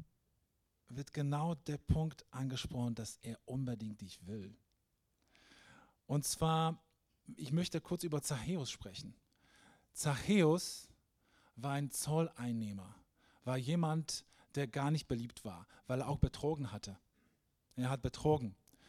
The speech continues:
Er hat die Menschen, er hat von den Menschen mehr verlangt, als es eigentlich vorgegeben war. Und ich nehme an, dass er nicht viele Freunde hatte. Dass er vielleicht Freunde hatte, die genauso Betrüger waren wie er.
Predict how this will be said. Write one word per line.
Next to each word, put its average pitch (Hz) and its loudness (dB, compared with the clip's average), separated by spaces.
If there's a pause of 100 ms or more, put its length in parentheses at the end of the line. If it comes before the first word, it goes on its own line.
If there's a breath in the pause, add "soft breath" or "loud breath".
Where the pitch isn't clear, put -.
(260 loud breath)
Er 123 2
hat 139 2
die 139 -4
Menschen, 165 2
er 143 -2
hat 139 -4
von 143 -2
den 147 2
Menschen 147 0
mehr 156 4
verlangt, 160 2 (240 loud breath)
als 135 0
es 127 -6
eigentlich 131 -2
vorgegeben 113 2
war. 90 -8 (720 loud breath)
Und 151 4
ich - -4
nehme 180 6
an, 175 2
dass 165 4
er 160 4
nicht 175 2
viele 160 4
Freunde 165 4
hatte. 107 -4 (840 soft breath)
Dass 135 2
er 156 6
vielleicht 143 0
Freunde 156 2
hatte, 151 0
die 143 -6
genauso 143 2
Betrüger 147 0
waren 135 0
wie 123 -6
er. 120 -4